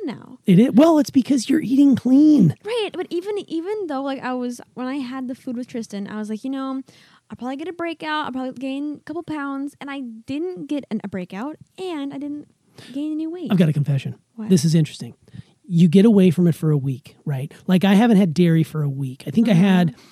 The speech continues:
Speaker 2: actually, it's been a couple weeks. The last dairy I had, I think I had a mozzarella make your own pizza a couple Fridays ago.
Speaker 1: Okay.
Speaker 2: So we're coming up on, we're on two weeks right now.
Speaker 1: Okay.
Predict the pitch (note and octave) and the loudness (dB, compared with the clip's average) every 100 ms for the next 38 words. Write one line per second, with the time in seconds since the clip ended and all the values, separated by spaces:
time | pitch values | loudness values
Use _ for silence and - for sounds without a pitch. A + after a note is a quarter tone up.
0 | - - C4+ E4+ B3+ A#3 G#3 G#3 F#3 D#3 | -18 -8 -4 0 0 4 2 2 0 -2
1 | C3 - F#3 F3+ B3+ C4+ F#3+ G3 F#3+ F3 | -6 -4 0 2 2 0 2 4 6 4
2 | E3 E3 D#3+ G#3 G#3 F3 F3+ E3 E3 F#3+ | 4 2 0 2 2 4 4 4 4 2
3 | - G#3 F#3 F3+ E3+ E3 E3 F3 E3 D3 | 2 2 4 4 4 4 2 2 2 2
4 | - F3 - D3 - D#3 C#3+ D3 C#3 C3 | 0 -2 -2 -6 -6 -6 -6 -4 -4 -6
5 | A#2+ A2+ G#2+ - D4 A#3+ A3+ F#3+ - A#3 | -8 -12 -16 -16 -12 2 4 4 4 6
6 | A3+ G3+ F#3 E3+ G3 F3+ - A3+ G#3 F3 | 6 4 2 2 4 4 4 6 6 4
7 | - D3+ D3+ - E4+ | 0 -6 -6 -6 -8